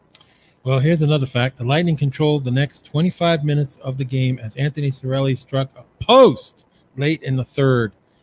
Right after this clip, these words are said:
In the first overtime, where Tampa Bay had a twenty-five to seven advantage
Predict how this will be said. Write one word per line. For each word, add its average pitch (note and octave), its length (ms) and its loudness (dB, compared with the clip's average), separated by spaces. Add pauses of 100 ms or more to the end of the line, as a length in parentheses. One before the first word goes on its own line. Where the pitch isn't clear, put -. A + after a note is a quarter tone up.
(120)
In C#3 100 0
the C3 80 0
first F#3+ 320 -2
overtime, E3 580 2
where B2+ 140 0
Tampa F3 400 0
Bay D3+ 300 2
had C3 220 -6
a G2+ 80 -16
twenty-five E3+ 840 0
to C3 80 -12
seven D#3+ 440 -4
advantage D3 500 -6